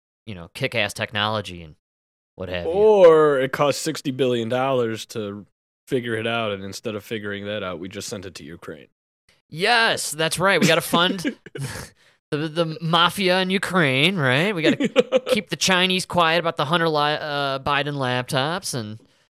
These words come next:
Speaker 1: you know, we got a lot of bills to pay out there. I,
Speaker 2: A
Speaker 1: we
Speaker 2: lot of bills.
Speaker 1: sent money to Ukraine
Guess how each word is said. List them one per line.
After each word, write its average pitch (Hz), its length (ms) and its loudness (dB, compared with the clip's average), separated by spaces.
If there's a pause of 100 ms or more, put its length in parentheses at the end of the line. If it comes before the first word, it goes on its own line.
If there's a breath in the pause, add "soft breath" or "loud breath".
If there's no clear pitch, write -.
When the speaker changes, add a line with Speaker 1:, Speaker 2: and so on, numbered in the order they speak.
Speaker 1:
you 135 100 -6
know, 127 140 0
we 156 80 -2
got 214 80 2
a 160 40 0
lot 147 220 2
of 156 120 -2
bills 185 260 4
to - 80 -6
pay 104 260 2
out 90 200 0
there. 90 280 -4 (240 soft breath)
I, 123 140 0
Speaker 2:
A 143 80 -4
Speaker 1:
we 143 180 -4
Speaker 2:
lot 107 140 -8
of 98 100 -18
bills. 80 300 -8
Speaker 1:
sent 240 240 0
money 220 320 2
to 156 480 0 (320 soft breath)
Ukraine 226 920 -2